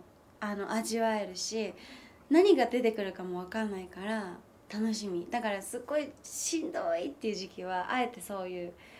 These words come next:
美味しいご飯屋さん調べて予約したりとかする。目黒通りにあるカビっていうお店に行ったんだけど、めっちゃ美味しかった。和食を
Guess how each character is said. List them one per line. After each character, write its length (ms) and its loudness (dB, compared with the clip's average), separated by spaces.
美 80 -2
味 80 2
し 200 0
い 40 -4
ご 120 -6
飯 140 -10
屋 160 -6
さ 160 -12
ん 100 -12
調 320 -6
べ 80 -10
て 360 -2
予 100 -2
約 240 -6
し 80 -10
た 120 -14
り 60 -12
と 60 -18
か 60 -20
す 160 -20
る。 40 -20
目 180 4
黒 220 10
通 200 8
り 160 4
に 120 0
あ 160 0
る 460 -2
カ 160 4
ビ 100 2
っ 40 -6
て 240 -6
い 80 -2
う 40 0
お 20 -2
店 300 -4
に 140 -6
行 40 -6
っ 20 -12
た 180 -10
ん 100 -8
だ 80 -14
け 160 -14
ど、 440 -6
め 60 0
っ 40 2
ち 140 -4
ゃ 120 6
美 80 4
味 80 0
し 120 -12
か 140 -4
っ 40 -6
た。 80 -10
和 120 -2
食 520 4
を 400 6